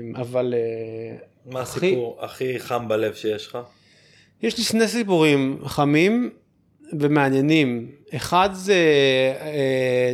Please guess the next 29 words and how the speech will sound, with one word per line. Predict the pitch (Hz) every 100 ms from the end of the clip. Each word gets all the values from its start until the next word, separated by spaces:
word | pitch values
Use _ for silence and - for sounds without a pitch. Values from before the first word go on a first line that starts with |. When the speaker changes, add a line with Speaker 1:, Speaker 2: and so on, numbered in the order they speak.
| 120
Speaker 1:
טלפון | 160 180 170 160 147 131 131 135
מ-, | 143 131 131 127 120 120 120 _ _ _ _ _ -
מ-, | 127 123 123 120 120 120 117 117 117 127 131 _ _ _ _ -
מאנטוני | 139 156 180 160
קידיס | - 185 139 -
פתאום, | 123 120 110 110 - _ _ -
סולן | - 139 143
של | 147
רד | 139
הוט | 143 143
צ'ילי | 143 139
פפרס | 127 117 120 110 117
ב-, | 120 110 110 110 107 -
Speaker 2:
הוא | 156
מגיע | 151 151 147
Speaker 1:
אה, |
Speaker 2:
לטלפון | 139 143 135 131 120
שלך. | - 107 - _ _ _ _ _ _ _ _ _ -
Speaker 1:
אה, | 156 147 147 147 147 147 -
הוא | 220
מגיע | 285 277 339
לטלפון | 262 285 302 - 180
שלי, | 151 127
אחי, | 127 120
כן, | 240 262 190 - - 208
איכשהו. | 170 - 147 117 113 - 180
<laughs> | 147 - -
התקשר | - - 208 247
אליי. | 202 131